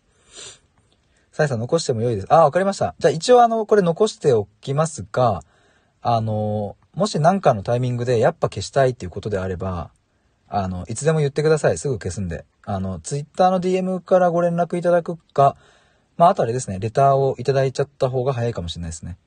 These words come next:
やっぱ消してっていう。<laughs> すぐ消します。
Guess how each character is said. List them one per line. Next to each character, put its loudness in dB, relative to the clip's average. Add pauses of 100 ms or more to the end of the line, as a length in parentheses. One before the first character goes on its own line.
(600)
や -2
っ -4
ぱ -12
消 -12
し -12
て -8
っ -8
て -18
い -18
う。 -18 (480)
<laughs> -20
す -10
ぐ -6
消 -10
し -12
ま -8
す。 -14